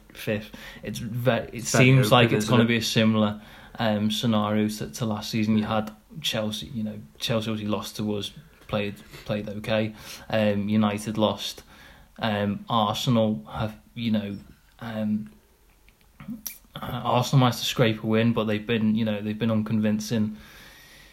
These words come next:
Speaker 2: The, you know, with that game, obviously, you can always, like, everyone's always said, like, "Oh, Arsenal," you know, over the years, like, they've got no, like,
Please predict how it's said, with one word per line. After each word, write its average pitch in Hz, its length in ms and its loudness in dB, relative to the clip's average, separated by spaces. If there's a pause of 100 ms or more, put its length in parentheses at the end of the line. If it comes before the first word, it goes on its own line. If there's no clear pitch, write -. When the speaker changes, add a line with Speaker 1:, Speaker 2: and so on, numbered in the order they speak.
(200)
Speaker 2:
The, 139 240 2
you 165 120 2
know, 160 140 8
with 151 160 4
that 127 220 4
game, 127 340 2
obviously, 110 600 -2 (600)
you 120 80 -10
can 113 180 -4
always, 107 540 -2
like, 104 160 -2
everyone's 98 380 -8
always 98 220 -8
said, 98 160 -10
like, 95 200 -8
"Oh, 95 220 -8
Arsenal," 95 520 -10 (140)
you 101 60 -12
know, 95 80 -14
over 95 260 -14
the 101 100 -16
years, 95 360 -10
like, 95 220 -12 (760)
they've - 220 -12
got 98 200 -8
no, 98 160 -10
like, 95 280 -12